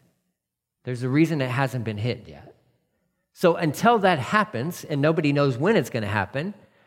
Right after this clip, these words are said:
we're gonna be just like the Apostle Paul, and we're gonna stay busy, so to speak, in a good way, for Jesus. He's like, "I really don't know which is better. I'm torn between the two desires. Sometimes I want to live, and sometimes I long to go and be with Christ." So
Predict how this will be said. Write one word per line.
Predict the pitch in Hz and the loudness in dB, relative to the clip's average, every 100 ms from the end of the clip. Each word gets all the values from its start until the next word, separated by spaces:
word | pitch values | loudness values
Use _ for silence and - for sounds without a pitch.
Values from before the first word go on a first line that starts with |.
| _ _ - | _ _ -2
we're | 180 | 2
gonna | 202 | 2
be | 160 147 | 4 2
just | 123 180 214 | 2 0 2
like | 180 | 2
the | 165 | 0
Apostle | 143 143 139 | 0 -2 -2
Paul, | 127 202 156 | -2 2 2
and | - | 0
we're | 135 | -4
gonna | 147 143 | -4 -4
stay | - 143 | -2 -4
busy, | 113 104 160 131 113 110 107 104 - | -4 0 0 0 -4 -6 -8 -14 -20
so | - - 120 | -10 -4 -2
to | 113 | -4
speak, | - 123 127 165 - _ | -6 -4 -4 -6 -14 _
in | 127 | -8
a | 127 | -4
good | 135 139 | -2 -2
way, | 101 104 147 - _ _ _ | 0 0 -2 -8 _ _ _
for | 131 | -8
Jesus. | 123 226 220 - - - _ _ _ _ _ _ _ _ | -4 -4 -4 -10 -14 -20 _ _ _ _ _ _ _ _
He's | - 135 | -2 2
like, | |
"I | 156 | 4
really | 208 226 | 8 8
don't | 202 | 8
know | 196 | 6
which | 190 190 | 6 4
is | 156 | 2
better. | 131 185 135 110 - - | 4 4 2 -4 -6 -2
I'm | 170 | -2
torn | - 226 233 | 4 6 6
between | 185 160 160 | 4 0 0
the | 147 | 0
two | - 147 | 2 2
desires. | 139 143 151 113 - - | 4 4 4 2 -4 -14
Sometimes | - 180 202 208 190 | -2 2 4 4 4
I | 151 | 4
want | 143 196 | 2 2
to | 208 | 2
live, | 151 165 185 | 4 4 2
and | 156 143 | -4 0
sometimes | 208 208 190 | 0 0 0
I | 143 139 | 2 2
long | 135 160 | 2 2
to | 156 | 0
go | 135 | 2
and | 131 | 2
be | 131 | 0
with | 135 127 | -2 0
Christ." | 214 - - | 0 0 0
So | 139 | 0